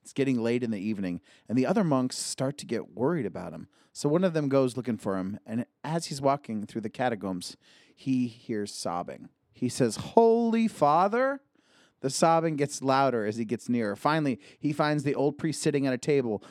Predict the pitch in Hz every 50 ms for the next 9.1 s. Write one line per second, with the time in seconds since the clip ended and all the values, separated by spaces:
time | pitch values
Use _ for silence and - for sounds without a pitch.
0 | - _ - 123 113 - 156 143 139 - - 123 131 147 165 170 - - 160 160
1 | 170 - - 160 160 165 - - 120 120 123 120 139 147 143 139 151 143 127 -
2 | 127 123 - - 131 120 - 123 117 - - 113 107 - 131 123 120 107 - 104
3 | 95 82 82 - _ _ _ _ _ _ 147 135 - - 151 139 - - 170 180
4 | 202 180 131 135 - - - 131 139 156 170 123 90 85 - - _ _ _ _
5 | _ _ _ _ _ _ _ _ _ _ - 139 143 143 143 139 139 135 - -
6 | - 135 120 120 113 - - - _ _ _ _ _ _ _ 120 127 131 123 117
7 | 113 127 147 151 151 147 147 139 139 127 131 - _ 123 120 123 123 113 - -
8 | - - - - 139 135 139 139 139 135 113 95 104 101 90 80 80 - _ _
9 | - -